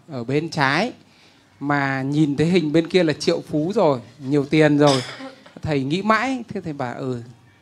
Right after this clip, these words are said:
nếu mà một bên là có tiền thì bên này phải có tình." Và đó chính là cái tình yêu dành cho tất cả các sinh viên F P T Polytechnic. Mà thầy thì đã đang ngồi Hà Nội, mà các sinh viên của trường thì có mặt ở mười hai tỉnh, thành phố.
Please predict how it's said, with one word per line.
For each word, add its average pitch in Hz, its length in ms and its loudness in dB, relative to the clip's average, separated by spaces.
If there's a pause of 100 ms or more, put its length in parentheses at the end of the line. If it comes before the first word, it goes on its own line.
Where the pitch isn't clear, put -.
(120)
nếu 147 220 0
mà 170 320 0
một 131 200 -6
bên 165 240 4
là 139 100 2
có 135 160 -4
tiền 139 320 0
thì 131 60 -6
bên 147 160 -2
này 139 160 -4
phải 113 80 -10
có 117 100 -6
tình." 131 260 -4 (800)
Và 139 100 -2
đó 143 180 2
chính 156 240 -4
là 175 140 6
cái 147 140 -4
tình 147 240 0
yêu 165 300 8
dành 139 280 0
cho 151 260 2
tất 151 180 -10
cả 143 160 -2
các 135 100 -4
sinh 151 180 -8
viên 151 440 -2
F 160 100 -6
P 156 160 -4
T 147 160 0
Polytechnic. 156 640 -2 (600)
Mà 143 140 -2
thầy 160 340 6
thì 151 120 2
đã 156 140 0
đang 170 200 4
ngồi 143 220 0
Hà 135 120 -4
Nội, 147 300 0 (100)
mà 135 260 -8
các 196 200 -4
sinh 180 220 -4
viên 180 300 6
của 127 140 -2
trường 139 400 -2
thì 131 120 -8
có 135 140 -2
mặt 170 260 2
ở 127 180 -2
mười 131 260 -4
hai 156 200 -2
tỉnh, 127 220 -8
thành 123 140 -8
phố. 135 400 -2